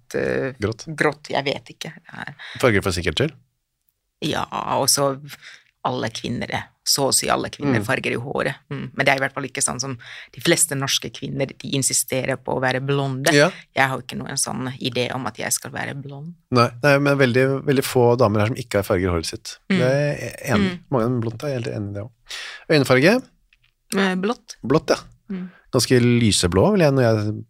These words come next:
Speaker 2: påpeker, hvis jeg skal først
Speaker 1: Ok, ja.
Speaker 2: spesifisere det.
Speaker 1: Nuansere
Speaker 2: Ja,
Speaker 1: dette.
Speaker 2: ja, ja, ja.
Speaker 1: <laughs>
Speaker 2: Eh, søsken?
Speaker 1: Jeg har en bror, fem år eldre enn meg.
Speaker 2: Bo-, bor han i Finland, eller?
Speaker 1: Ja.
Speaker 2: Ja. Har
Speaker 1: Men han
Speaker 2: dere
Speaker 1: er en stor norgesvenn. Han
Speaker 2: Er han
Speaker 1: er
Speaker 2: det?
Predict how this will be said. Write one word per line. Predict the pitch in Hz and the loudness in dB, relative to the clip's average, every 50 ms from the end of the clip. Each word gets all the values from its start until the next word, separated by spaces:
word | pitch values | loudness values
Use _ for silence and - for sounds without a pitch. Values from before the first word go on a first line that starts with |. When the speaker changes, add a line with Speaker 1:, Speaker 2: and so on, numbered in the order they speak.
| _ _ _ _ _ - | _ _ _ _ _ 0
Speaker 2:
påpeker, | 107 101 104 98 - 170 | 2 4 4 4 2 2
hvis | 185 156 | 0 0
jeg | 139 123 | 0 0
skal | 120 120 110 | 0 -2 0
først | - 107 - - - - - | 0 -2 -2 -2 -6 -6 -6
Speaker 1:
Ok, | 175 - - 220 247 220 - | -6 -6 -6 -6 -6 -6 -6
ja. | - - 190 254 | -2 0 0 0
Speaker 2:
spesifisere | 262 254 - - 113 110 | 0 2 2 4 6 8
det. | 110 202 | 8 8
Speaker 1:
Nuansere | 185 - - 160 185 165 156 160 | 8 6 6 4 4 4 6 6
Speaker 2:
Ja, | - 139 - | 6 6 4
Speaker 1:
dette. | - - | 4 4
Speaker 2:
ja, | 135 131 151 185 | 6 6 6 6
ja, | 196 165 170 190 | 6 6 6 6
ja. | 180 - 190 | 6 4 2
Speaker 1:
<laughs> | - 254 - - - - - 320 320 - - - - - - - - - _ - 160 | 0 -4 -8 -8 -10 -6 -4 -2 -2 -2 -4 -8 -10 -14 -18 -20 -20 -20 _ 4 6
Speaker 2:
Eh, | 151 151 160 | 8 8 8
søsken? | - - 185 - - - 202 214 - - - - - - - - - - - - | 6 4 4 4 4 2 2 2 2 -2 -8 -16 -18 -20 -20 -20 -20 -20 -8 0
Speaker 1:
Jeg | 226 240 233 214 | 2 4 4 4
har | 208 208 | 4 2
en | 202 196 180 | 2 2 2
bror, | 190 190 190 202 220 247 262 254 - _ _ _ _ _ _ _ _ _ _ _ _ _ _ _ _ _ - | 2 2 2 2 0 -2 -4 -6 -8 _ _ _ _ _ _ _ _ _ _ _ _ _ _ _ _ _ -2
fem | 185 170 165 160 | 0 0 0 0
år | 156 - | -2 -4
eldre | - 156 151 151 - 156 | -4 -4 -4 -4 -4 -2
enn | 156 | 0
meg. | 160 165 120 117 - - - | 2 2 2 2 0 -4 2
Speaker 2:
Bo-, | 120 123 | 6 6
bor | 117 | 8
han | 110 104 | 8 6
i | 104 | 4
Finland, | - 107 101 - 160 196 202 | 4 2 4 4 4 4 4
eller? | 208 220 | 4 4
Speaker 1:
Ja. | 196 175 - - _ - | 2 2 0 -2 _ -4
Speaker 2:
Ja. | 120 92 - - _ _ _ _ _ _ _ - - - - | -4 -4 -4 -6 _ _ _ _ _ _ _ -20 -18 -6 0
Har | 117 107 | 4 6
Speaker 1:
Men | - - | 6 6
han | - | 8
Speaker 2:
dere | - 160 | 6 6
Speaker 1:
er | 160 | 6
en | 160 156 | 4 2
stor | - - - - 151 147 147 | 0 -2 -2 -4 -6 -6 -4
norgesvenn. | 147 143 139 - 147 - - - - - - 170 180 175 156 | -4 -4 -4 -4 -2 -2 -2 -2 -2 -2 -4 -6 -6 -6 -8
Han | - - - | -6 -2 2
Speaker 2:
Er | 104 107 | 4 4
han | 127 170 | 4 4
Speaker 1:
er | 160 113 | 2 -2
Speaker 2:
det? | - | -4